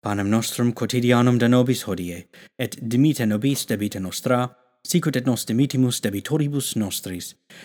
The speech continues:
et ne nos inducas in tentationem, sed libera nos a malo. Amen. Ave Maria, gratia plena, Dominus tecum, benedicta tu in mulieribus et benedictus fructus ventris tui, Iesus.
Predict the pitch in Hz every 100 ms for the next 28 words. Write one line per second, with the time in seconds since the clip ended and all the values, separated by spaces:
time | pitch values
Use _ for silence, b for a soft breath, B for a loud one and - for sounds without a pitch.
0 | B - - 110 110 107 107 156 156 156
1 | 143 127 123 113 - 120 135 135 131 127
2 | B B B - 104 104 151 131 101 113
3 | 110 95 92 110 120 117 117 _ _ -
4 | 107 92 85 98 _ _ _ _ _ _
5 | 120 117 110 101 135 147 135 117 104 -
6 | 95 139 143 139 127 113 104 95 - 143
7 | 139 135 131 _ B B B _ - 156
8 | 147 143 135 123 127 120 107 107 123 123
9 | 123 117 - 113 107 127 - 123 - 127
10 | 139 - 131 - 117 117 120 113 - 113
11 | 110 113 110 98 90 85 - -